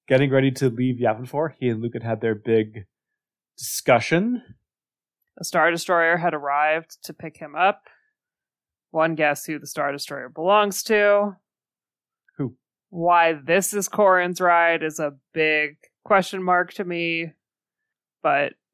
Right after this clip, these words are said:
Speaker 2: you know.
Speaker 1: So the second half starts with Corran flying Mara's fighter up to the Star Destroyer,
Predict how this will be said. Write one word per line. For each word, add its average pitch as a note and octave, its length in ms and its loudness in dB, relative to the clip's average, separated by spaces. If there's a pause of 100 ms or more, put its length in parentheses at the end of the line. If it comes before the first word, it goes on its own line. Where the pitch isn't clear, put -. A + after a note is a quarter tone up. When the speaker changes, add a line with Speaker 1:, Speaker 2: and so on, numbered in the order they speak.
(100)
Speaker 2:
you D3+ 80 -8
know. C3 240 -6 (840)
Speaker 1:
So E3 160 2
the D#3 100 2
second G3+ 280 2
half G#3 260 2
starts C3 400 2
with B2+ 380 2 (160)
Corran C#3 500 2
flying B2 580 2
Mara's A#2 360 2
fighter A#2 420 2
up A#2+ 280 0
to B2 260 2
the B2 220 -4
Star A#2+ 200 2
Destroyer, D3 480 -2